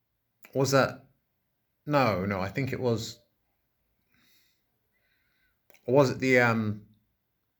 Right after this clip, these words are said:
the perpetrator, um,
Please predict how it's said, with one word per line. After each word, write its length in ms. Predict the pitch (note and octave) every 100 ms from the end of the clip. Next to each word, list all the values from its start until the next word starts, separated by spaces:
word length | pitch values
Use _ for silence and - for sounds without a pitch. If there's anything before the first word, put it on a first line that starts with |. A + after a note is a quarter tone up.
| _ _ _ _ _ _ _ _ _
the 60 | -
perpetrator, 720 | C3+ A2+ G#2 F#2+ E2+ E2 E2 _ _ _ _ _ _ _ _ _ _ _ _ _ _ _
um, 540 | G2 F#2+ F2+ F2+ E2+